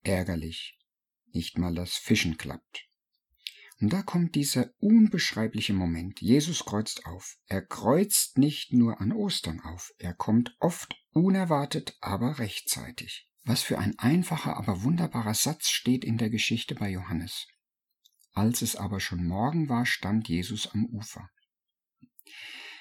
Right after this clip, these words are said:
Jesus kreuzt bei denen auf, die ganz unten sind, die frustriert sind, aus welchem Grund auch immer. Worum haben wir uns im Leben bemüht?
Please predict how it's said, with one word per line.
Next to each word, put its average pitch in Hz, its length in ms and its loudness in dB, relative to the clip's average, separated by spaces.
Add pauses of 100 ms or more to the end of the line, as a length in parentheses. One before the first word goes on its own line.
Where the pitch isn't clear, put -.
Jesus 175 460 6
kreuzt - 400 2
bei 135 120 2
denen 202 360 6
auf, 147 260 0
die 160 100 0
ganz 156 260 2
unten 196 360 4
sind, - 420 -10 (180)
die 95 100 -4
frustriert - 760 -2
sind, - 320 -8
aus - 160 -8
welchem 190 600 4
Grund 208 300 2
auch 135 140 -4
immer. 127 340 0 (1900)
Worum 180 560 4
haben 151 280 4
wir 139 120 4
uns 147 200 2
im 135 100 8
Leben 135 320 6
bemüht? 165 500 4